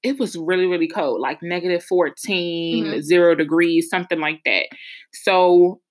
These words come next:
Speaker 1: her and a few other volunteers paid for sixty hotel rooms for the homeless.
Speaker 2: <gasps> I saw that.
Speaker 1: With
Speaker 2: But
Speaker 1: their own personal money.
Speaker 2: What kind of job do
Speaker 1: And
Speaker 2: they
Speaker 1: people,
Speaker 2: have?
Speaker 1: <sighs> first of all,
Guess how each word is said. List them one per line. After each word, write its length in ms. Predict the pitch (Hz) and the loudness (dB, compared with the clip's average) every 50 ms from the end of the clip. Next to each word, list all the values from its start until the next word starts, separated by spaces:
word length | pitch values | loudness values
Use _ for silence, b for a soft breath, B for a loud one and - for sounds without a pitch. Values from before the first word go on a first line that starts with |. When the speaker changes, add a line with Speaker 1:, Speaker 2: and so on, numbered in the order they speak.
| - - - - | -16 -12 -8 -2
Speaker 1:
her 380 | 240 226 233 247 254 269 277 | 0 0 2 2 0 -2 -2
and 260 | 277 - 202 196 190 185 | -2 -2 -4 -4 -4 -6
a 40 | |
few 300 | 180 - - 208 214 - | -8 -10 -10 -8 -8 -4
other 240 | - 190 185 175 190 180 | -2 -2 -2 -2 -2 -2
volunteers 1080 | 180 180 175 180 180 185 180 - - 190 180 165 156 147 151 147 143 - - - - - _ _ - | -2 -2 -2 -2 -4 -6 -8 -6 -4 0 0 2 2 2 0 0 -2 -2 -4 -8 -14 -20 _ _ -16
paid 440 | - - 190 175 185 180 175 175 - | -8 -4 -2 0 2 2 0 -2 -4
for 440 | - - 185 170 165 160 156 147 147 | -2 0 0 2 2 2 0 -2 -4
sixty 480 | - - - 220 220 - - 233 220 | -6 -4 -4 -4 -4 -4 -6 -8 -8
hotel 460 | 214 - - 190 190 - 196 175 175 170 | -6 -6 -6 -6 -4 -4 -2 -2 -2 -2
rooms 380 | 165 156 147 143 143 143 - | -4 -8 -10 -10 -12 -12 -12
for 120 | - - - | -12 -6 -6
the 100 | 156 160 | -4 -2
homeless. 500 | 185 175 156 147 127 - - - - - | 0 -2 -2 -2 -4 -6 -6 -8 -6 -2
Speaker 2:
<gasps> 40 | 285 | 0
I 260 | 311 339 359 359 349 | 2 2 2 2 2
saw 340 | 349 - - - 349 339 349 | 0 -2 -2 0 2 4 4
that. 720 | 381 427 427 453 466 466 427 415 370 339 269 214 180 151 - - _ _ _ _ _ _ _ _ | 4 2 2 2 2 4 4 4 4 4 2 2 0 -4 -8 -12 _ _ _ _ _ _ _ _
Speaker 1:
With 140 | 175 190 180 | -2 0 0
Speaker 2:
But 60 | 294 | 2
Speaker 1:
their 200 | 208 202 - - | 2 2 2 2
own 220 | - 180 185 190 196 | 0 0 0 -2 -6
personal 600 | - - - 208 196 196 - 208 185 175 175 175 | -10 -6 -4 -4 -4 -4 -6 -8 -8 -8 -8 -8
money. 460 | 170 175 175 165 147 123 - - - - | -8 -8 -8 -8 -8 -10 -12 -14 -12 -10
Speaker 2:
What 400 | 285 370 403 403 415 415 403 - - - - - | -8 -6 -6 -4 -6 -6 -8 -10 -14 -16 -14 -12
kind 180 | - 339 339 302 | -10 -6 -4 -2
of 60 | 247 | -2
job 180 | 302 302 285 | -2 -2 0
do 60 | 220 208 | 0 0
Speaker 1:
And 80 | 214 214 | 0 2
Speaker 2:
they 60 | 302 | 2
Speaker 1:
people, 480 | 269 277 277 - 294 302 294 254 262 - - _ _ - | 4 4 4 4 2 0 -2 -4 -6 -10 -16 _ _ -18
Speaker 2:
have? 80 | 135 120 | -18 -18
Speaker 1:
<sighs> 360 | 120 117 - - _ _ _ | -18 -20 -20 -20 _ _ _
first 220 | - 151 160 156 | -6 -6 -6 -6
of 100 | 156 151 | -8 -12
all, 140 | 151 165 - | -12 -12 -12